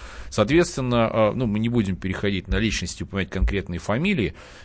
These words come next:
Если мужчина, а, имея жену и троих детей, при этом встречается где-то, значит, и у него есть какие-то сторонние отношения, это никакому отношения к, э,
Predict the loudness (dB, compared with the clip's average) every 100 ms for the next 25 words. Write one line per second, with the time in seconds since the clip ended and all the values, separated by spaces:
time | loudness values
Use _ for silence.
0 | -4 4 4 4 0 0 0 0 0 0
1 | 0 0 0 -2 -6 -10 -6 -4 -2 0
2 | 0 4 4 4 4 2 2 0 -2 0
3 | 2 2 0 -2 0 0 -2 -2 0 0
4 | 0 -4 -4 -10 -20 -8 0 2 2 2
5 | 4 6 4 0 -6 -4 -2 -2 -2 -4
6 | -4 -4 -4 -6 -6 -2 -2 -2 -2 -2
7 | 0 2 0 -2 -8 -12 -16 -14 -6 -4
8 | 0 4 4 4 2 -2 -2 0 0 2
9 | 0 -2 -2 0 2 4 4 2 2 0
10 | 0 -4 -6 -4 -2 -2 -2 -2 -4 -6
11 | -4 -2 -2